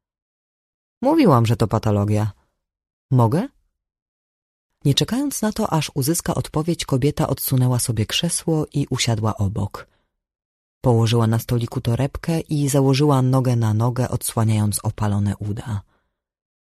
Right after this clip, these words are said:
Sharon Stone byłaby z niej dumna. „Trochę mnie zawiodłaś”. „Prze-”,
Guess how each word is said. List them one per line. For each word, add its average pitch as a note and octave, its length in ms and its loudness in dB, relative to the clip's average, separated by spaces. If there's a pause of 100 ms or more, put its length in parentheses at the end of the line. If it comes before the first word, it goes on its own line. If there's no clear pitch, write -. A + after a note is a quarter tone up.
(160)
Sharon A#3 320 2
Stone F3+ 420 2
byłaby C3 380 4
z A#2 60 -4
niej A2 180 2
dumna. G#2+ 380 2 (1300)
„Trochę D3 340 4
mnie G#3 200 6
zawiodłaś”. A2 680 2 (1300)
„Prze-”, D3+ 420 0